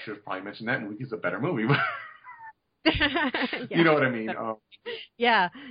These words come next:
Speaker 2: But yeah, Heath Ledger, ag-, yeah, again, like, you know, a, a lot of them, I think when they start out young, you don't really have many <laughs> options other
Speaker 1: Oh, yeah,
Speaker 2: than
Speaker 1: no, I mean, like, here's another example: Joseph Gordon-Levitt. Whoever thought he would be as
Speaker 2: Oh,
Speaker 1: great an
Speaker 2: yeah.
Speaker 1: actor as he is?
Speaker 2: Yeah, love him so much.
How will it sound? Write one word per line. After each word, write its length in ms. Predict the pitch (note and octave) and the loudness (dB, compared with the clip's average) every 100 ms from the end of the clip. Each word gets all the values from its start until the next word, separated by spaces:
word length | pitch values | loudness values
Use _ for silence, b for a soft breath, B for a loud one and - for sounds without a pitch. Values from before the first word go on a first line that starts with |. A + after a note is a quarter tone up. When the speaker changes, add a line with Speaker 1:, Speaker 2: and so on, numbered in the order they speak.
| G#3 | -2
Speaker 2:
But 100 | G#3+ | 2
yeah, 160 | G#3+ F#3+ | 4 4
Heath 180 | G#3+ A3+ | 2 0
Ledger, 280 | C4 G3 D#3+ | -4 -2 -2
ag-, 200 | E3 F3+ | -4 -6
yeah, 200 | G3 E3+ | -6 -4
again, 380 | D#3 E3 D#3+ D#3+ | -4 -6 -6 -8
like, 200 | E3 D#3 - _ | -8 -10 -14 _
you 120 | G#3+ | -4
know, 140 | G#3+ F#3 | 0 4
a, 180 | G3+ A3+ | 4 4
a 100 | B3 | 2
lot 220 | B3 C4+ | 4 2
of 60 | C4 | 2
them, 100 | G3+ | -2
I 120 | F3+ - | -4 -4
think 160 | F#3+ F#3+ | -4 -2
when 100 | E3 | -2
they 80 | D#3+ | -2
start 200 | E3 D#3 | -2 0
out 160 | D3+ | 0
young, 400 | E3+ D#3 D#3 D#3 D#3+ | 0 0 0 -6 -8
you 120 | - F3 | 0 2
don't 120 | F3+ | 4
really 200 | G3+ G#3 | 4 4
have 220 | G3+ G3 | 6 6
many 240 | F#3 F#3+ E3+ | 6 4 6
<laughs> 0 | |
options 720 | F3+ A3 - - A3 F#3 F3 - | 4 2 -2 4 4 4 0 -2
other 220 | F3+ F3 | 2 4
Speaker 1:
Oh, 20 | |
yeah, 200 | F3 C#3+ | 4 2
Speaker 2:
than 80 | E3+ | 2
Speaker 1:
no, 80 | D3+ | 2
I 100 | A2 | 0
mean, 140 | A#2+ | -2
like, 200 | B2 B2+ _ _ _ _ | -6 -8 _ _ _ _
here's 320 | C#3+ C#3+ E3 | -6 -2 0
another 260 | D#3 E3+ A#2 | 0 -2 -4
example: 380 | F#2 F2 F2+ | -4 -6 -6
Joseph 380 | F2+ G#2+ A2 B2 | -8 -6 -6 -8
Gordon-Levitt. 560 | A2+ A2+ G#2 G#2 B2 D3 | -6 -6 -4 -6 -6 -8
Whoever 300 | - A#2+ A#2+ A2 - | -6 -6 -4 -6 0
thought 340 | A2 G#2+ - | 2 2 0
he 80 | - | -10
would 200 | G#2+ G2+ | -10 -10
be 140 | G#2 G2 | -6 -6
as 100 | F2 | -6
Speaker 2:
Oh, 40 | D#2+ | -6
Speaker 1:
great 180 | F#2+ | -6
an 60 | F#2+ | -2
Speaker 2:
yeah. 60 | G#2+ | -2
Speaker 1:
actor 260 | G#2+ F2 | -2 -6
as 80 | E2 | -6
he 80 | D#2+ | -6
is? 280 | E2 E2 - _ _ _ _ _ _ _ _ _ _ | -6 -6 -12 _ _ _ _ _ _ _ _ _ _
Speaker 2:
Yeah, 360 | F3+ E3+ E3+ F3+ | -4 -2 -4 -6
love 260 | F#3+ F#3 F3+ | -2 0 2
him 180 | E3+ E3+ | 0 -2
so 140 | G3 F#3+ | -2 0
much. 320 | F#3+ F3+ | 2 2